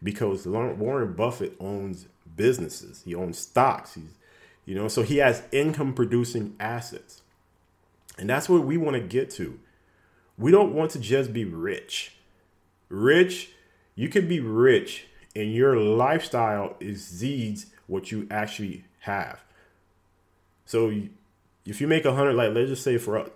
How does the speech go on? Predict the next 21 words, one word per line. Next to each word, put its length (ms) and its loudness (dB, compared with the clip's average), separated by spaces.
make 200 0
a 80 2
hundred 340 0
thousand 320 2
dollars 240 0
a 60 -4
year, 480 2
but 180 2
you 160 4
have 200 4
a 80 4
hundred 600 4
and 180 0
twenty 300 2
thousand 380 0
dollar 180 0
lifestyle, 800 2
it's 160 -20
not 220 -10
gonna 180 -6
work. 460 -4